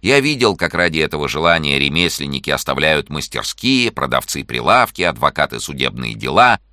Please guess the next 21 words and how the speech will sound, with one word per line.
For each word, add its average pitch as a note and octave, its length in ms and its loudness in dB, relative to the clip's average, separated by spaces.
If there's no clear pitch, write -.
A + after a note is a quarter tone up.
а G#2+ 80 2
негацианты A2 800 2
счётные D#2+ 600 -2
книги, D2 440 -6
и, C2+ 100 0
открыв C3 560 -2
рты, C3 420 -2
целыми D#3 480 -2
днями F#2 560 0
просиживают C#2 760 -4
в - 80 -18
цирюльнях, C#3+ 760 -4
или D3+ 200 2
в - 80 -16
кружках F#2 580 -2
болтунов, F#2 600 0
слушая C#2+ 420 -6
фальшивые C2 540 -4
новости, A2+ 500 2
сочинённые C2+ 760 -6
вести A#2 580 -2